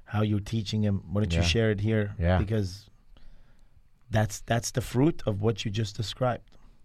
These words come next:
Speaker 2: That's right.
Speaker 1: That how you're teaching your son nowadays about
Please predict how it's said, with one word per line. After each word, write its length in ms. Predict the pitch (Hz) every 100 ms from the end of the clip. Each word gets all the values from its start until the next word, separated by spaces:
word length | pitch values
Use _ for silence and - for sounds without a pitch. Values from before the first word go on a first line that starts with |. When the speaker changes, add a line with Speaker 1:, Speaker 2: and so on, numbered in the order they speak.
| - -
Speaker 2:
That's 200 | - -
right. 220 | 85 80 -
Speaker 1:
That 120 | 113
how 180 | 104 110
you're 160 | 113 113
teaching 380 | - 117 101 110
your 120 | 104
son 280 | 101 107 107
nowadays 480 | 104 101 101 98 98
about 340 | 98 101 101